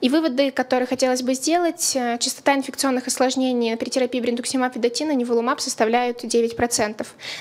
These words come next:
Достоверных различий между видами инфекционных осложнений в исследуемых группах не выявлено. И факторы риска, которые стоит отметить, это первичное химиорезистентное течение лимфомы Ходжкина до терапии неволумабом было единственным фактором риска для развития инфекционных осложнений,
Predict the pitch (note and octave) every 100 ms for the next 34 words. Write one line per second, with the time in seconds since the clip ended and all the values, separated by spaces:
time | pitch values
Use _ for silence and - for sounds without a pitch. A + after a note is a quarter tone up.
0 | - B3 C4 C#4+ D#4 C4+ C#4 C4+ D4 D4
1 | C4 B3 A#3+ B3 C4+ B3+ B3 A#3 A#3+ -
2 | B3 B3 - B3 B3 B3+ A3+ A#3 C4 B3
3 | A#3+ A3+ A3 B3 C#4+ C4 - A#3+ A#3+ A3+
4 | G#3+ A3 G#3+ A3+ C4 - - - - B3+
5 | C#4+ C#4+ C#4 C#4 F4+ F#4 C#4 C4 C4+ C4
6 | - B3+ B3 C4+ D#4 E4 B3 A#3+ B3 B3
7 | B3+ C4 C4 A3+ B3 A#3+ A#3+ B3+ - C4+
8 | B3+ A#3 B3+ - B3 A3+ A3+ A#3 B3 B3
9 | B3 B3 - A#3 A3+ C4 B3+ A3+ A3 A#3+
10 | A3+ A3 A#3 A#3 A#3 A#3 G#3+ G#3+ - A#3
11 | A#3 B3 B3+ C4 A#3+ A#3 A#3 - B3 A#3
12 | A#3+ - A3 A3 A3+ A#3 A#3+ A3+ - B3+
13 | A#3 A#3 B3+ B3+ D#4+ F4 C#4